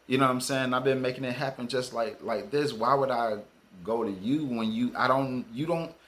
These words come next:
and no offense, but you, I didn't even know you knew was into music, period. I met you on a set, a film set.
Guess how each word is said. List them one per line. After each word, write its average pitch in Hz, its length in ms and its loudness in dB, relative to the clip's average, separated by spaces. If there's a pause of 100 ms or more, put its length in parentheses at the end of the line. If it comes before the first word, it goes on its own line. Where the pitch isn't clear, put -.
(140)
and 113 220 2
no 131 180 8
offense, - 680 -2 (260)
but 170 200 2
you, 196 180 0 (160)
I 175 140 8
didn't 220 180 8
even 208 300 4
know 208 220 10
you 190 160 0
knew 196 560 -2 (420)
was 170 300 0
into 196 720 2
music, 208 480 2
period. 330 400 0
I 214 140 2
met 196 320 0
you 190 200 -6
on 175 240 2
a 156 60 2
set, 202 420 0
a 135 80 0
film 214 400 -2
set. - 300 -6